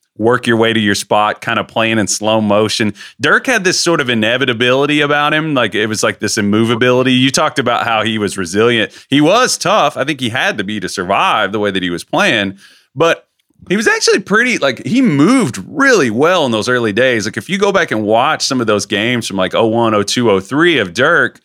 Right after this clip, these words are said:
the big thing about him that really stood out even in that Hoop Summit game, you know, you see that he, like, set the record at the time. I think it was, like, thirty-four points in that game. But the reason that he did it was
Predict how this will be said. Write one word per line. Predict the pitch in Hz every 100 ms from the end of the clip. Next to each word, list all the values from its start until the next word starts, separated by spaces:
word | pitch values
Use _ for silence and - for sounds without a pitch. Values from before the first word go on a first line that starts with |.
| _ _
the | - 127
big | 113 143 202 -
thing | - 151 233 190
about | 127 123 92
him | 131 135
that | 127 113
really | 117 139 127
stood | - - 131
out | 131 127 127
even | 123 117
in | 113
that | 113 107 95
Hoop | 123 185 -
Summit | 185 131 101
game, | 117 117 117 117
you | 120
know, | 117
you | 110
see | 113 - 170
that | 147
he, | 123
like, | 120 101
set | - - 135
the | 92
record | 90 127 156 104
at | -
the | 87
time. | 110 139
I | 120
think | 107
it |
was, | 98 87
like, | 82
thirty-four | - 98 117 110 101 107
points | - 104 117 117
in | 87
that | 85
game. | 104 127 143 104 - - -
But | 156
the | 151
reason | 127 175 240 208
that | 139
he | 104
did | 82 113 262
it | 160
was | 117 113 110 98 -